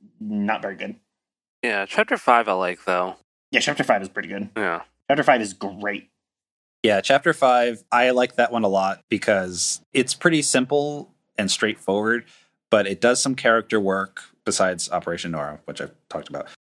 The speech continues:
Speaker 3: It gives you launch, and so you're launching things, and that feels amazing. And you're hitting really hard if you're, if you're like me and you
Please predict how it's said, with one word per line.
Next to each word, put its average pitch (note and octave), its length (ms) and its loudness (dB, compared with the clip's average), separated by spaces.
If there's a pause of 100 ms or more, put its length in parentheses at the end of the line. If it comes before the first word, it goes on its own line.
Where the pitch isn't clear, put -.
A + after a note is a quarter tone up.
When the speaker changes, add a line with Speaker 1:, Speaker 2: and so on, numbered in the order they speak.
(160)
Speaker 3:
It A#2+ 140 0
gives C3 260 2
you C3 120 6
launch, G2+ 500 4
and F#2+ 140 -2
so G2 180 4
you're F#2+ 140 0
launching F#2 420 0
things, F#2+ 400 -6
and F2+ 300 -6
that F#2 200 -2
feels F2+ 440 -4 (320)
amazing. F#2 680 -4 (320)
And F#2 460 -2
you're A2 140 0
hitting G#2+ 280 -4
really G2 360 -4
hard G2+ 420 0
if F#2+ 160 -8
you're, F2 240 -6
if A2+ 100 -2
you're A#2+ 100 4
like G2 220 -2
me G2+ 220 -2
and F#2 320 -4
you F2+ 480 -6